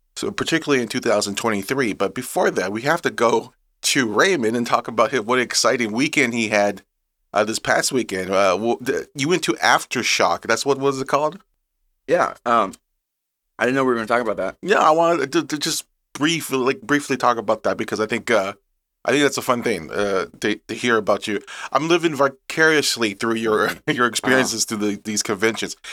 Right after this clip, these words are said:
Speaker 1: I mean, t-, these concerts. You're having a, a, like, a, a, a summer of concert going experiences,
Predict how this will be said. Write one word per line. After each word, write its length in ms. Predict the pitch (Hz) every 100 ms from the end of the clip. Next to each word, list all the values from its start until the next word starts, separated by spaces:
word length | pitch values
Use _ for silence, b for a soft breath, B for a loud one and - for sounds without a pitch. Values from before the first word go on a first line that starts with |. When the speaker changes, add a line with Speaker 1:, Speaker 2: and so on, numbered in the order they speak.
| B
Speaker 1:
I 60 | 123
mean, 160 | 127 107
t-, 100 | 123
these 180 | 117 107
concerts. 520 | 120 127 127 90 - _ _ _ -
You're 220 | 113 113
having 300 | 139 127 113
a, 140 | 92
a, 100 | -
like, 160 | 101 98
a, 180 | 95 85
a, 140 | - - _ - -
a 60 |
summer 360 | - - 170 170
of 140 | 135
concert 540 | - 131 131 127 104 -
going 400 | 110 104 95 90
experiences, 840 | 82 - 113 117 107 87 76 -